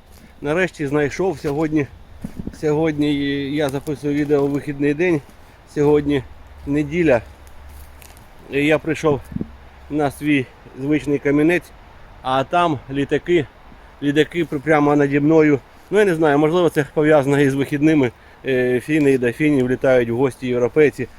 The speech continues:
Літак один за одним, я не знаю, як там роз-, розрулюють, е, на, на тому в, в аеропорту, але літаки гудуть просто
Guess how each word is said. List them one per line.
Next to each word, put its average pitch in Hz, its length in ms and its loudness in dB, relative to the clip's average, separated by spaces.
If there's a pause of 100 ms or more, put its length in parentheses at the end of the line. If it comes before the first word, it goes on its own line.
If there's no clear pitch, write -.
(240)
Літак 147 360 0
один 143 260 0
за 139 120 2
одним, 151 260 2
я 143 60 6
не 147 120 2
знаю, 135 180 2
як 117 100 0
там 117 160 -2
роз-, 117 240 -2
розрулюють, 117 640 -2 (540)
е, 113 380 -4
на, 117 440 -6
на 135 120 -4
тому 131 320 -2 (240)
в, - 40 -10
в 127 240 -4
аеропорту, 147 500 0
але 151 240 0 (300)
літаки 139 400 -2
гудуть 143 440 -2 (100)
просто 147 380 -2